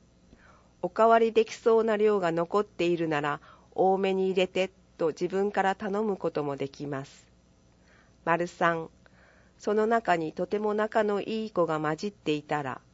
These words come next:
私はその場合はもう友達をやめようと思ってしまいます。しかし、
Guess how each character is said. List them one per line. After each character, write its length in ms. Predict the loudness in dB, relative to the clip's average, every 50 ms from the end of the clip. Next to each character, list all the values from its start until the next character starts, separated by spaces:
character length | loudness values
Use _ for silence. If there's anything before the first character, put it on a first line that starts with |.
| _ _ _ _ _ _ _ _ _ _ _ _ _ _ _ _ _ _ _ _ -6
私 420 | -4 -4 -2 -4 -4 -4 -6 -4
は 120 | -4 -4 -4
そ 140 | -4 -4
の 160 | -2 -2 -2 0
場 240 | 0 2 2 2
合 80 | 2 0
は 280 | 0 -2 -2 -2 -4 -6 -12 -20 -20 -20 -20 -20 _ _ _ _
も 200 | 0 2 2 2
う 60 | 0
友 280 | -2 -4 -2 -2 -2 -2
達 300 | -2 -2 -4 -4 -4 -2
を 120 | -2 0
や 180 | 0 2 2 2
め 160 | 2 2 2
よ 160 | 2 2 2
う 60 | 0
と 180 | -2 -2 -2 -2
思 200 | 0 0 -2 -4
っ 40 | -4
て 240 | -6 _ _ -10 -8
し 180 | -8 -8 -8
ま 160 | -6 -6 -4
い 100 | -4 -6
ま 180 | -6 -6 -8 -10
す。 200 | -12 -16 -20 _ _ _ _ _ _ _ _ _ _ _ _ _ _ _ _ _ _ _ _ -18
し 180 | -16 -12 -4
か 160 | 0 0 0
し、 200 | 0 -2 -10 -18